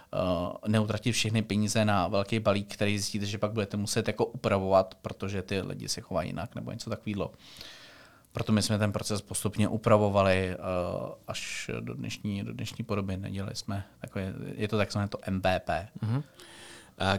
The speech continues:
Speaker 2: když se budeme, když se malinko zastavíme u toho testování a povídání si s těma reálnýma zákazníkama, který vás vlastně navádějí k tomu, jakým způsobem by mohl vypadat ten finální produkt nebo ten průběžně finální produkt, a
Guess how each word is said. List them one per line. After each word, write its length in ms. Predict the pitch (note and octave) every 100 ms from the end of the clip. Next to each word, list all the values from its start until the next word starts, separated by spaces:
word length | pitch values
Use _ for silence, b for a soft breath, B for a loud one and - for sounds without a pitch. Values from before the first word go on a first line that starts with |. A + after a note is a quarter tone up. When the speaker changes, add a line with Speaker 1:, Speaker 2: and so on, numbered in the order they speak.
| -
Speaker 2:
když 320 | - G#2+ G#2 -
se 160 | C#3+
budeme, 500 | C3 B2 B2 B2 C3
když 140 | A#2 A2+
se 160 | C3+ B2
malinko 320 | B2 A2+ A2+
zastavíme 520 | B2+ A2+ - A#2 A#2 A2+
u 100 | A2
toho 240 | A2 B2
testování 600 | A2+ - A2+ G#2+ G#2+ A2+
a 40 |
povídání 580 | A2+ G#2 G#2 G2+ G2 G2+
si 120 | G2+
s 80 | A2
těma 240 | - G#2 G#2+
reálnýma 500 | G2+ F#2+ G2 G2 G2+
zákazníkama, 720 | F#2+ F2+ G2 G2 F#2 F#2+ G2
který 280 | F#2+ F#2+ F#2+
vás 220 | F#2+ F#2+
vlastně 300 | F#2+ - G2+
navádějí 460 | F#2 F2+ F#2 F#2 G2
k 60 |
tomu, 260 | - G2 G2
jakým 200 | F#2 G2
způsobem 540 | - G2+ - F#2+ G2
by 80 | F#2+
mohl 260 | G2 F2+ F#2+
vypadat 360 | F#2+ F#2+ F#2
ten 140 | - G2+
finální 440 | G2 F2+ F#2 G2+
produkt 320 | F#2 F2+ F2+
nebo 180 | E2+ E2+
ten 140 | A2+
průběžně 460 | F#2 G2+ F#2+ F#2+ F#2
finální 380 | G2 F#2+ F2+ G2+
produkt, 380 | F#2+ F#2 G2+ B B B B B B -
a 640 | G#2 G2+ G2 G2+ G2+ G2